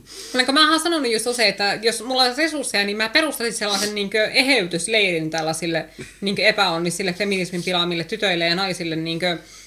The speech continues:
missä niinkö ne, semmoinen oikaistais ne sellaisiksi niinkö vaimomatskuksi, että, ö, osa laitettaisiin tarpeen, tarpeen mukaan laihdutuskuurille, kaikille olisi tietenkin terveellistä kuntoliikuntaa,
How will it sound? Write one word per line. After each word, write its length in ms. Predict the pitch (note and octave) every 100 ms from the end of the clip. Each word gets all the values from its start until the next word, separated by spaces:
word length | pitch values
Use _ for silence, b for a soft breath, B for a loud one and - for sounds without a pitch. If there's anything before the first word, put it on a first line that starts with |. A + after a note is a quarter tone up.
| B
missä 280 | G3+ F3+ G3
niinkö 340 | F3+ F3 F#3 F3+
ne, 280 | F#3+ F#2+ - E3 -
semmoinen 300 | A3 G#3+ -
oikaistais 680 | C4 A#3+ G#3 G3 G3 E3+ -
ne 260 | G3+ F3 -
sellaisiksi 520 | - F#3 F3 F3 G3+
niinkö 200 | F#3 F3
vaimomatskuksi, 960 | G3+ G3 E3+ E3+ E3+ - F3+ - F3+ A2
että, 440 | D#3+ - E3+ E3
ö, 60 | D#3+ B B B B F3+ E3+ -
osa 220 | - G#3 G#3
laitettaisiin 380 | G3 - G3
tarpeen, 520 | G#3+ G3+ G3+ G3 F#3+ F#3+
tarpeen 360 | G#3+ G3+ G3
mukaan 260 | G3 F#3 F#3
laihdutuskuurille, 800 | G3 F#3 F#3 F3+ - F#3+ F#3 F#3
kaikille 640 | F3+ - A#3 A#3 A3+ G3+
olisi 200 | F3+ F3+
tietenkin 300 | G#3 F#3+ F3
terveellistä 540 | G3+ G#3 G3 F3 F3 F3+
kuntoliikuntaa, 1120 | G3 F#3+ F3 F3 F3 F3+ E3+ F3 F3 E3+